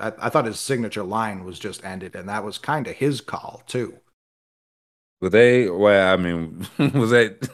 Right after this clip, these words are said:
Speaker 2: <laughs> "Y'all can't fire me, I quit"? Uh,
Speaker 1: Well, he was
Speaker 2: like
Speaker 1: like, it was during the twenty, it was after the bubble, and he was just like, "They didn't even show me the new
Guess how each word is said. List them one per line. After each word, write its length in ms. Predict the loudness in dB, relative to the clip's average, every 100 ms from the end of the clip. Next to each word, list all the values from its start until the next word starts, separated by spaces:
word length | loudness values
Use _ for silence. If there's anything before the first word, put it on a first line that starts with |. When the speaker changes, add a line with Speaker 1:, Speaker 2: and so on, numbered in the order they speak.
| _ _ _ _
Speaker 2:
<laughs> 600 | -4 -4 -6 -16 -14 -16 -18 _ -6
"Y'all 140 | 0 2
can't 180 | 2 4
fire 200 | 4 4
me, 140 | 4
I 80 | 2
quit"? 380 | 2 4 4 0 -14 -8
Uh, 500 | 0 2 2 0 -2 -6 _ _
Speaker 1:
Well, 140 | 6 8
he 100 | 8
was 160 | 8
Speaker 2:
like 420 | 6 6 4 -4 -16
Speaker 1:
like, 120 | -14 -14 -6
it 140 | -2
was 220 | -2 -2
during 420 | 0 2 4 2 0
the 500 | 0 0 0 -2 -6
twenty, 840 | -8 -4 -4 -4 -4 -4 -6 -8 -6
it 20 |
was 120 | 0
after 300 | 4 4 4
the 80 | 0
bubble, 460 | 2 0 0 -6 -14
and 80 | -16
he 240 | -14 -10
was 120 | -10
just 260 | -8 -10 -8
like, 200 | -8 -6
"They 100 | -4
didn't 160 | -4
even 120 | -6 -8
show 240 | -4 -4
me 140 | -4
the 160 | -6 -10
new 720 | -10 -8 -8 -10 -12 -14